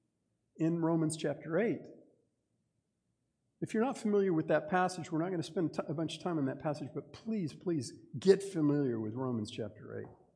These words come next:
In that passage, Paul tells us that we must share in the suffering of Christ in order to share in his glory. And so we shall.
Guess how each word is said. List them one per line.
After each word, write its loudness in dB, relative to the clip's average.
In 6
that 8
passage, 6
Paul 6
tells 4
us 0
that 0
we 6
must 4
share 4
in 2
the 8
suffering 4
of 0
Christ 0
in 8
order 4
to -2
share 2
in 2
his 2
glory. -2
And 2
so 2
we 2
shall. -4